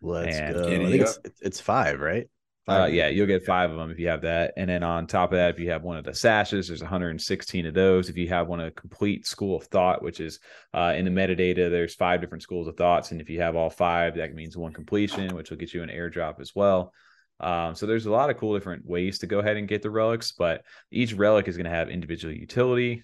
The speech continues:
Speaker 2: Um, and then if you have all five of the relics, there's gonna be a transformation event where essentially you'll be able to turn your Mallet into something else, which there's only gonna be thirteen hundred of those.
Speaker 1: Oof.
Speaker 2: Uh,
Speaker 1: Those are
Speaker 2: so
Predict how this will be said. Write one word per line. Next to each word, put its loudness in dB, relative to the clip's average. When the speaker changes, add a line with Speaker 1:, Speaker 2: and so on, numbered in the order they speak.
Speaker 2:
Um, -6
and -4
then -2
if -8
you -8
have -2
all -2
five 2
of -2
the 0
relics, 0
there's -8
gonna -10
be -6
a -6
transformation -6
event -6
where -2
essentially -2
you'll 0
be 0
able 0
to -4
turn -4
your -6
Mallet -4
into -6
something -6
else, -2
which -10
there's -10
only -4
gonna -6
be -8
thirteen -4
hundred -8
of -10
those. -10
Speaker 1:
Oof. -12
Speaker 2:
Uh, -4
Speaker 1:
Those 2
are 4
Speaker 2:
so 4